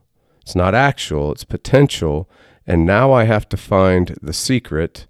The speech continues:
or the leverage or the activating button or, uh, the step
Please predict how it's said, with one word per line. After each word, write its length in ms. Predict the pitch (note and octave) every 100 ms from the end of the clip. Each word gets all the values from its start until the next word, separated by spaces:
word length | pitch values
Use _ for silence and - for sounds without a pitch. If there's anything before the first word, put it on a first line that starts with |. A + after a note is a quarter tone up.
| _ _ _ _ _ _ _ _
or 280 | E2 F#2 F#2
the 140 | F2+
leverage 680 | F2+ A#2+ B2 F2+ D#2 D#2 D#2+ -
or 160 | F2
the 200 | F2 F2+ -
activating 680 | F2+ A2+ - G#2 G#2 G2+ F#2+
button 640 | F2+ G2+ - E2+ E2 F#2 - _ _ _ _ _
or, 640 | - E2+ F#2 G2+ G2+ E2+ - _
uh, 420 | F#2+ F2+ F2 E2 -
the 160 | B1+ D#2
step 640 | - - B2 G2+ D#2+ -